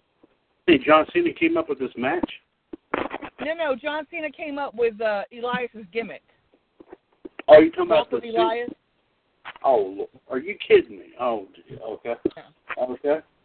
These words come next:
Speaker 1: Interesting.
Speaker 2: No.
Speaker 1: All right, go ahead. Please, sorry about that. Go ahead.
Speaker 2: No, that's okay. Um, yeah, so he came up with the whole gimmick, you know, sit up there with a guitar, pe-, piss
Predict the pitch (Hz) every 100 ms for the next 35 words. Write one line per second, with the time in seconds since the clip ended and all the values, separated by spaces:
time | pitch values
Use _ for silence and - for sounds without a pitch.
0 | _ - 156 160 - - - 254 127 -
1 | 151 135 104 - - _ - 101 92 98
2 | 90 95 - - - 107 294 254 240 294
3 | - 277 - _ _ _ _ _ _ -
4 | 226 214 202 175 - 220 175 196 226 285
5 | 294 339 320 277 269 262 220 233 233 226
6 | 202 202 - 202 208 175 165 - 269 262
7 | 254 269 202 - _ _ _ -